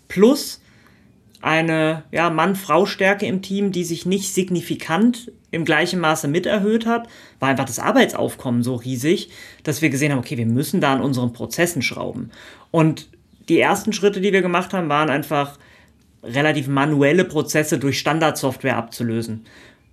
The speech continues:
Das heißt, da mussten wir noch gar nichts programmieren, da war noch gar keine K I an der Stelle nötig. Nichtsdestotrotz hat man dann in der Standardsoftware aber schon gesehen, da sind K-I-Elemente, wie beispielsweise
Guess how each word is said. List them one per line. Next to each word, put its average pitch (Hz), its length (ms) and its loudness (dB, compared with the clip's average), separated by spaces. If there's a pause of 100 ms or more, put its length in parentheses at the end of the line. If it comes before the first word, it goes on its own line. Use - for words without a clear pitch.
(140)
Das 143 240 0
heißt, 147 180 0
da 139 60 4
mussten 190 240 2
wir 160 80 2
noch 123 120 2
gar 131 140 0
nichts 131 180 0
programmieren, 147 600 2
da 131 80 4
war 139 100 4
noch 143 140 2
gar 151 160 2
keine 135 220 0
K 131 140 -4
I 185 240 4
an 143 140 2
der 143 80 4
Stelle 135 320 0
nötig. 160 560 2 (340)
Nichtsdestotrotz 170 920 -2
hat 170 160 -2
man 160 120 -2
dann 151 160 0
in 190 220 2
der 175 140 4
Standardsoftware 165 800 -2
aber 139 180 0
schon 147 200 -6
gesehen, 139 360 0
da 139 80 2
sind 131 180 -6
K-I-Elemente, 143 1040 2
wie 151 160 -4
beispielsweise 135 920 0